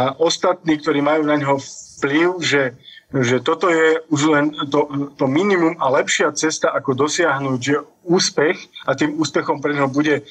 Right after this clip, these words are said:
že S A S zostane vo vládnej, vládnej koalícii a zaprie seba samu, e,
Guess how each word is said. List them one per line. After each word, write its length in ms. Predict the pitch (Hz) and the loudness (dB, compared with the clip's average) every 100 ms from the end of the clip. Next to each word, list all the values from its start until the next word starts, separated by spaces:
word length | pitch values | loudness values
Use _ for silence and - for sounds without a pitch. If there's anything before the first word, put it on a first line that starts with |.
| - - - | -14 -10 -2
že 120 | 123 | 0
S 280 | 147 147 151 | 2 2 2
A 120 | 139 | 2
S 120 | 123 | 2
zostane 360 | 151 - 151 139 | 0 0 -2 0
vo 80 | 135 | 0
vládnej, 560 | 127 131 139 135 135 127 | 2 2 2 0 -2 0
vládnej 320 | 127 135 135 | 0 2 0
koalícii 720 | - 139 139 139 139 156 170 | 0 2 2 2 2 0 0
a 80 | 135 | 0
zaprie 400 | 131 139 - - | 0 0 0 0
seba 320 | - 147 135 | 2 0 0
samu, 400 | - 127 123 | 0 0 2
e, 40 | 175 | 0